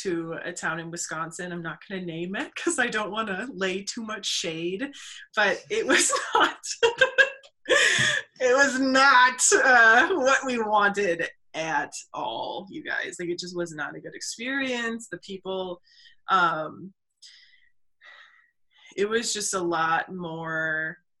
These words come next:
um, back in time, I'll say, than, than I, we wanted to go. It would have been perfect for some people, wasn't right for us.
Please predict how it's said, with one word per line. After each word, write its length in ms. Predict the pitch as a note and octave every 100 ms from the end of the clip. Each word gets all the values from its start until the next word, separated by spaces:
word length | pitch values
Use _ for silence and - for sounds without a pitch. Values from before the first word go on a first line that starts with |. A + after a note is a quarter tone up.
| _ _ _ -
um, 720 | F3 D#3 B2 G2+ G2 - F#3+ _ _ _ _ _ _ _ _ _ _ _ _ _ _ _ _ - _ _
back 300 | - F3+ G3
in 120 | F#3 F3+
time, 680 | - G3 E3 D3+ C#3+ D3+ - _ _ _ _ _
I'll 180 | F3+ F3
say, 640 | - F#3+ E3 A#2+ A2 F#3 -
than, 720 | F3+ F3+ E3+ E3+ E3 D3+ E3 - _ _ _ _ _ -
than 240 | F#3+ G3+
I, 100 | F#3+ F3
we 220 | F#3 F#3
wanted 340 | E3+ D3+ C3+
to 120 | -
go. 200 | D3+ C#3
It 160 | D3 A#2
would 160 | G#3+ G#3
have 140 | G3+
been 340 | F#3+ F3+ E3+
perfect 340 | E3+ A#3 A3 G#3+
for 80 | G3
some 240 | A3 G#3+
people, 340 | A3 G3+ F#3+
wasn't 300 | E3 E3 D#3
right 200 | C#3 -
for 160 | - -
us. 360 | C3 - -